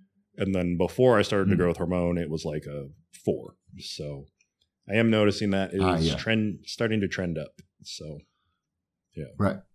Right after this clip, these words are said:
Speaker 2: So when is your next mini diet coming? Around surgery time?
Speaker 1: So, I mean, now is <laughs> kind of so that I can get,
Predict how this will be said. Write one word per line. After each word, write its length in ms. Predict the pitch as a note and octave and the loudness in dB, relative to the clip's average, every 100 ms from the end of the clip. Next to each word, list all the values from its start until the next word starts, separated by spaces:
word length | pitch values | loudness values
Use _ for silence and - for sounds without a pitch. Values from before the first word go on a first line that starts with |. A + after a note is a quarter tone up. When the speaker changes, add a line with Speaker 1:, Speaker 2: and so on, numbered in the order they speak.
| _ _ _ - | _ _ _ -6
Speaker 2:
So 540 | - G#2 G#2 G2+ G2+ _ | 2 4 4 2 -2 _
when 260 | F#2+ A2 | 2 4
is 100 | A2+ | 4
your 100 | G2+ | 4
next 260 | G#2 G#2+ - | 4 4 4
mini 220 | G2+ F#2+ E2+ | 4 4 4
diet 300 | D#2+ D#2 - | 2 0 -2
coming? 200 | D2 D2+ | -2 2
Around 260 | F2 F#2+ | 4 2
surgery 380 | F#2 G#2 G#2 C#3 | 2 2 4 2
time? 460 | C#3 D3+ F3+ E3 - _ _ _ _ _ - _ _ | 2 0 0 -2 -4 _ _ _ _ _ -20 _ _
Speaker 1:
So, 1120 | - - - D#3 D#3 D3+ D#3 D3+ D3 C#3+ C#3 B2 A#2 - - D#2 | -2 0 4 8 10 12 12 10 10 10 8 4 -4 -12 -14 -4
I 100 | G#2+ | 0
mean, 440 | A#2 A2 G#2+ G2+ F#2+ - - - - - _ - _ _ | 4 4 4 2 0 -6 -12 -18 -20 -20 _ -20 _ _
now 600 | F2+ G#2+ C3+ A#2+ F#2 A#2 - - | 0 6 6 6 4 2 -2 -6
is 500 | A#2 A2+ C#3 B2+ - | 4 8 10 8 6
<laughs> 100 | - | 4
kind 180 | B2 A#2 | 2 4
of 140 | A2 - - | 2 0 -14
so 180 | - - | 2 6
that 160 | A#2 G#2+ | 8 8
I 140 | G2 | 6
can 220 | G2+ G2+ | 4 2
get, 240 | G2 G#2 | 6 6